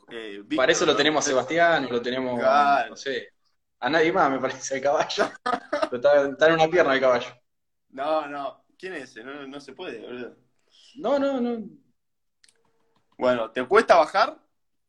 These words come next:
Speaker 2: No.
Speaker 1: Jamás.
Speaker 2: No, no.
Speaker 1: ¿Pase de pique o directo?
Speaker 2: De pique. De bolsillo,
Speaker 1: Cuasi.
Speaker 2: diría Dani.
Speaker 1: Ah, eh,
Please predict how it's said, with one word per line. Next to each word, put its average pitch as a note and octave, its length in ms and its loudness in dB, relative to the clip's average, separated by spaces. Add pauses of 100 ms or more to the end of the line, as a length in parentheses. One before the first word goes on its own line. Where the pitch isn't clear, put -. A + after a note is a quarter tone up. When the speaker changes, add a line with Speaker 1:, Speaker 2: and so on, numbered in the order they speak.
(1800)
Speaker 2:
No. A2+ 280 -2 (1120)
Speaker 1:
Jamás. A2 400 -14 (1000)
Speaker 2:
No, A#2+ 180 -6
no. A2+ 180 -12 (840)
Speaker 1:
¿Pase F3 260 -4
de D#3 120 -10
pique A#3+ 300 -12
o G#3+ 40 -4
directo? D3+ 520 -10 (2500)
Speaker 2:
De A2+ 100 -14
pique. B2 460 -10 (1300)
De B2+ 140 -4
bolsillo, C#3+ 460 0
Speaker 1:
Cuasi. A2+ 120 -4
Speaker 2:
diría B2+ 200 0
Dani. A#2 220 -4 (720)
Speaker 1:
Ah, F3 360 -2 (340)
eh, B2 360 -8